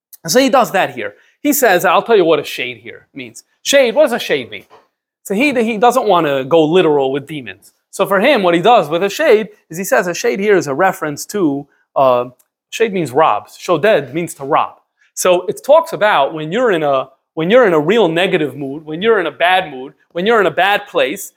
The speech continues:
something is wrong within your soul, and as a result of that, you get robbed of your normalcy, so to speak. You get robbed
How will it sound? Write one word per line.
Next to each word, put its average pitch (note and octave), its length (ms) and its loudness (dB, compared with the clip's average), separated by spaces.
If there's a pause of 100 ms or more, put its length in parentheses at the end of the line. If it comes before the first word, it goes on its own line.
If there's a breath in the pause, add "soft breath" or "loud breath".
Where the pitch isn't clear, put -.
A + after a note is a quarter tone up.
something B3+ 320 0
is D#3 140 0
wrong G3 320 4
within F#3 280 -2
your F3 160 -2
soul, E3+ 500 -2 (260 soft breath)
and B3+ 200 2
as G#3 140 0
a G#3 60 4
result G#3 440 2
of A#3+ 120 4
that, B3 320 2
you B3 100 -2
get F3+ 280 2
robbed A#3 580 4 (260)
of A#3+ 360 2 (120)
your G3 180 0
normalcy, F#3 580 -2
so C#3 200 -6
to C3 60 -10
speak. D3 180 -18
You F3 160 -14
get E3+ 240 0
robbed G#3 480 2